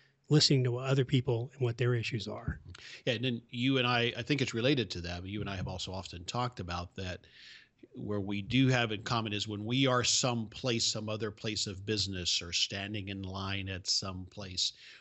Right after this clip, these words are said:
Speaker 2: we're always looking for how can we fix that or improve it. And that's
Speaker 1: Right.
Speaker 2: a source of ideas as well, right?
Speaker 1: Right, right. Yeah, and I think, I think it's a combination of being in tune to what's going on at the time. So being present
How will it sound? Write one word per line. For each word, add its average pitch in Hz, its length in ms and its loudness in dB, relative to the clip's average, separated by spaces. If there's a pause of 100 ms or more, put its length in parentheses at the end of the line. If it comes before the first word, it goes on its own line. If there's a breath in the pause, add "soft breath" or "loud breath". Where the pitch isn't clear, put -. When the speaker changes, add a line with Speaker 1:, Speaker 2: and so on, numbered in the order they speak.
(140 loud breath)
Speaker 2:
we're 104 180 -4
always 110 280 0
looking - 200 -2
for 98 140 -6
how 104 100 -2
can 104 200 -4
we 95 160 -6
fix - 480 0
that 151 280 2
or 110 140 -6
improve 123 560 -4
it. - 320 -2 (300)
And 135 200 -2
that's 151 260 6
Speaker 1:
Right. 147 40 0
Speaker 2:
a - 20 2
source 107 360 -4
of 98 80 -10
ideas 98 400 -8
as 92 120 -6
well, 127 320 -4
right? 113 200 -8 (200)
Speaker 1:
Right, 123 280 2 (120)
right. 127 320 2
Yeah, 196 200 6
and 220 100 8
I 190 180 4
think, 277 400 2
I 180 60 4
think 233 180 2
it's - 140 0
a 185 60 2
combination 160 640 0
of 127 80 -2
being 135 220 4
in 117 140 0
tune 170 380 4
to 147 80 4
what's 127 240 2
going 139 300 2
on 113 180 -2
at 120 80 -8
the - 60 -16
time. 107 340 -6
So 131 100 -2
being 123 240 4
present 147 600 2